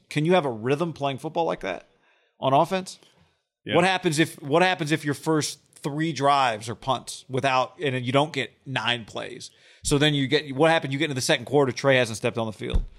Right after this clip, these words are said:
Speaker 1: And now you're trying to develop a rhythm, but your offense is struggling to begin with. Now, th-, you might say, "Well, this is how we're gonna jumpstart it."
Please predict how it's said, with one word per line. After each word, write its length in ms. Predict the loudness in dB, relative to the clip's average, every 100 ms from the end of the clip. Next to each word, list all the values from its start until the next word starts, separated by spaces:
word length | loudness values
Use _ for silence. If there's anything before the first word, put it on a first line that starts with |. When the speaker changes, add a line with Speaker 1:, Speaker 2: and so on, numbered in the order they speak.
| -20 -14
Speaker 1:
And 100 | -4
now 80 | 0
you're 140 | 0 0
trying 280 | -2 -2 -2
to 60 |
develop 340 | -4 0 2 2
a 40 |
rhythm, 400 | 2 4 4 2
but 160 | 0 -2
your 120 | 2
offense 380 | 2 2 -2 -2
is 80 | -4
struggling 380 | 0 0 0
to 80 | -4
begin 300 | -4 -2 0
with. 240 | 2 2 0 -12 _ _ _ _ _ _ _ _ _ _ _
Now, 380 | -2 0 2 0 -6
th-, 120 | -18 -10
you 120 | -2
might 220 | 0 2
say, 80 | 0
"Well, 140 | 0
this 160 | 2 0
is 80 | 0
how 140 | 0
we're 120 | 0
gonna 180 | -2 -2
jumpstart 540 | 2 0 2 0 0 -2
it." 160 | -8